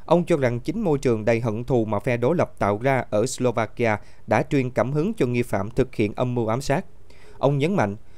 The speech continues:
"Rõ ràng người tấn công chỉ là sứ giả của cái ác và sự căm ghét chính trị mà phe đối lập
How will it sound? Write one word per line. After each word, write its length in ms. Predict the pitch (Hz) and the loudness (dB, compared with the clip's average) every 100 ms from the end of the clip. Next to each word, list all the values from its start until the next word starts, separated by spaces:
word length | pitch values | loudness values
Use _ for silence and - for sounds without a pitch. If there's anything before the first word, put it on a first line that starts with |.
| - - | -14 -2
"Rõ 200 | 117 156 | 6 6
ràng 320 | 170 143 139 | 6 2 2
người 160 | 139 143 | 2 2
tấn 220 | 156 226 | 2 -2
công 320 | - 156 139 | 2 2 0
chỉ 180 | 110 117 | -2 0
là 120 | 143 | 0
sứ 240 | - 151 185 | 0 0 0
giả 300 | 160 107 113 | 2 0 2
của 140 | 127 | -2
cái 160 | 123 143 | -2 -2
ác 340 | 139 214 - | 0 -2 -2
và 140 | 123 | 0
sự 220 | 117 - 120 | 0 0 0
căm 200 | 147 135 | 0 -2
ghét 200 | 131 - | -4 0
chính 180 | 190 | -2
trị 180 | 196 107 | 2 0
mà 120 | 107 | 0
phe 200 | 104 123 | -2 -2
đối 180 | 117 151 | 0 0
lập 180 | 160 104 | 0 -2